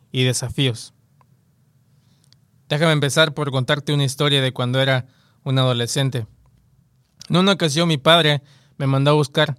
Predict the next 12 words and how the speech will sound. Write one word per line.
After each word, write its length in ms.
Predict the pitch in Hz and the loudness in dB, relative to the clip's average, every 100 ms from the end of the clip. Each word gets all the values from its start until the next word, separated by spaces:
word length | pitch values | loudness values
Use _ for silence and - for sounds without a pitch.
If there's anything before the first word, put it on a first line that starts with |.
| _ | _
su 180 | - 127 | -14 -8
caballo, 480 | 135 127 156 139 107 _ _ _ _ _ _ _ _ _ | 0 2 4 2 -2 _ _ _ _ _ _ _ _ _
porque 220 | 120 113 | -12 -8
al 80 | 135 | -6
siguiente 480 | 147 151 160 147 151 | -2 -2 -2 -2 -4
día 340 | 160 143 143 _ _ _ _ | -2 -2 -4 _ _ _ _
él 140 | 131 131 | -4 -2
iba 120 | 135 | 0
a 20 | |
usar 160 | 131 135 | 0 0
el 140 | 123 | 0
caballo. 440 | 131 131 139 120 | 0 0 2 0